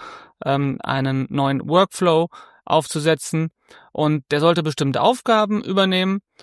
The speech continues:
Ähm, also richtig so ein intelligenter digitaler Assistent. Ähm, und dann habe ich den Voice Mode gebeten, das Ganze mal mit mir durchzuspielen, ne? Was muss man beachten bei diesem Prozess,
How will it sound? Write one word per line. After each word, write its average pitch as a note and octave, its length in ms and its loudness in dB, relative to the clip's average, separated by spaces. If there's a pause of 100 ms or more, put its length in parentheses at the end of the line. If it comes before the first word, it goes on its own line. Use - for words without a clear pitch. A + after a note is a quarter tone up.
(240)
Ähm, D#3+ 480 -2 (260)
also F3 160 2
richtig F#3+ 320 2
so E3+ 100 2
ein - 160 0 (100)
intelligenter D#3+ 680 2
digitaler C3 600 -4
Assistent. - 400 -12 (880)
Ähm, D3 480 -2 (120)
und D#3 100 -2
dann G3 140 2
habe A#3+ 160 4
ich G#3+ 60 -2
den F3 280 2
Voice C#3+ 500 0
Mode F3+ 240 0
gebeten, D#3 520 -2 (240)
das - 180 -6
Ganze D3+ 340 2
mal C#3+ 500 0
mit C#3+ 200 -4
mir C#3+ 460 -2 (120)
durchzuspielen, - 800 0
ne? E3+ 160 -2
Was G3 160 2
muss G3 160 2
man D#3 180 0
beachten F3+ 680 0
bei E3 100 0
diesem E3 240 0
Prozess, D#3+ 600 0